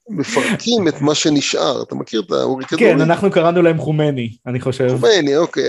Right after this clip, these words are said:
Speaker 2: כן.
Speaker 1: אני מדבר על ה-, על ה-, מין,
Speaker 2: הקטנים
Speaker 1: אה,
Speaker 2: השחורים המגעילים האלה, כן.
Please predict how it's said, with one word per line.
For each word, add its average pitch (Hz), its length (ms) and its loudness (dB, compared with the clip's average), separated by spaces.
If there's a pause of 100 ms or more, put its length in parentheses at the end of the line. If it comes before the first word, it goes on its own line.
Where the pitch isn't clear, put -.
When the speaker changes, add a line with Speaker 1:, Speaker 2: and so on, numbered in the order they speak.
(120)
Speaker 2:
כן. 139 60 2
Speaker 1:
אני 131 80 2
מדבר 214 180 2
על 208 160 4
ה-, 185 180 2 (260)
על 143 140 -2
ה-, 139 300 0 (640)
מין, 175 560 -4
Speaker 2:
הקטנים 180 440 4
Speaker 1:
אה, 247 60 4
Speaker 2:
השחורים 214 400 4
המגעילים 175 400 2
האלה, 127 280 0
כן. 127 180 -4